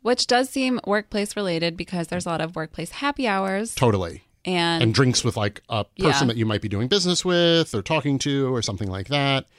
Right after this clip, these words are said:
Speaker 1: Or I had a really long day and I just want a beer after
Speaker 2: Right.
Speaker 1: work.
Speaker 2: Right.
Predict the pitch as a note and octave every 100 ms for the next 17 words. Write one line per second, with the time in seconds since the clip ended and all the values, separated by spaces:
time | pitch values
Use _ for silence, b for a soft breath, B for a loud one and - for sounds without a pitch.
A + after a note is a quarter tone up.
0 | b b b b b G#3 G3 F#3+ - F3
1 | G3 F#3 F3+ F3 F3 F3 F3 F3+ F3 E3
2 | E3 E3 - F3+ - D#3+ C3 C3+ - E3+
3 | - G2 D#2+ F#3 - - D#3+ F#2 - -
4 | E2 - - - G2 E2 D#2